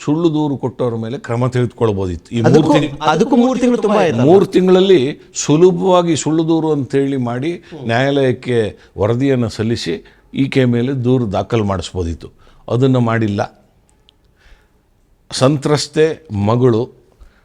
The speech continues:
Speaker 1: ಮಗಳ ಹೇಳಿಕೆಯನ್ನು ಪಡೆದಿದ್ದಾರೆ ಅಂತ ಸುದ್ದಿ ಇದೆ. ನ್ಯಾಯಾಧೀಶರ ಮುಂದೆ ಮಗಳು "ನನ್ನ ಮೇಲೆ ಏನೂ ಆಗಿಲ್ಲ" ಅಂದಾಗ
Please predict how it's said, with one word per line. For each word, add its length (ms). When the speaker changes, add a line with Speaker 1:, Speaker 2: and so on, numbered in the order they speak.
Speaker 1:
ಮಗಳ 380
ಹೇಳಿಕೆಯನ್ನು 680
ಪಡೆದಿದ್ದಾರೆ 640
ಅಂತ 160
ಸುದ್ದಿ 440
ಇದೆ. 400
ನ್ಯಾಯಾಧೀಶರ 1120
ಮುಂದೆ 800
ಮಗಳು 380
"ನನ್ನ 260
ಮೇಲೆ 240
ಏನೂ 400
ಆಗಿಲ್ಲ" 380
ಅಂದಾಗ 400